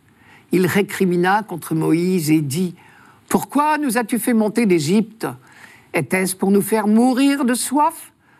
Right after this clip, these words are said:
avec nos fils et nos troupeaux ? » Alors Moïse cria vers le Seigneur, «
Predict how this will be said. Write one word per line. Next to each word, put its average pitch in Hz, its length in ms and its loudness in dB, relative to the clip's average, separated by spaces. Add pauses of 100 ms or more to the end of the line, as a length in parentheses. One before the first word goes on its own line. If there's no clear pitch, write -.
(200)
avec 170 300 -2
nos 214 120 2
fils 302 560 -2 (120)
et 175 80 2
nos 185 100 2
troupeaux ? » 240 560 -2 (1000)
Alors 190 360 -2
Moïse 180 460 0
cria 185 500 -2
vers 165 160 -10
le 147 120 -4
Seigneur, « 170 480 -2